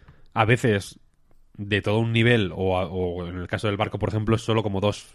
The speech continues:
o tres fragmentos de un nivel más largo, le dan un rollo fantástico al juego, la verdad. Luego hay muchas pantallas que son como, bueno, muchas, varias, que son como desafíos. A mí el de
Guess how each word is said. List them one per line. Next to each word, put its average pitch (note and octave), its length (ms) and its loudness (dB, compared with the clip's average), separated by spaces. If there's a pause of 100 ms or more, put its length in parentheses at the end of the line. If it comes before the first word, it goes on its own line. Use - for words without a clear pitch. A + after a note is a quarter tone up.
o G#2+ 140 -6
tres A2 200 0
fragmentos G#2+ 680 -4
de G#2 100 -2
un G#2 120 -4
nivel G#2+ 520 2
más G2+ 160 -2
largo, A2 320 -2 (840)
le A2 140 4
dan G#2 120 4
un A#2 120 0
rollo A2+ 400 0
fantástico G2+ 480 -4
al F2+ 60 0
juego, A2+ 240 0
la F2+ 60 -2
verdad. F#2 280 -4
Luego G#2+ 220 6
hay A2+ 120 6
muchas A2 360 -4
pantallas A2 540 -2
que A2+ 80 -6
son G#2 180 -4
como, G2+ 460 -2
bueno, F2+ 160 -4
muchas, F2 400 -8
varias, G2+ 480 0
que G2+ 100 -2
son G2+ 100 -2
como G#2 200 0
desafíos. G#2+ 640 2 (840)
A G#2+ 120 0
mí G2+ 120 0
el A#2 160 2
de A2+ 1080 4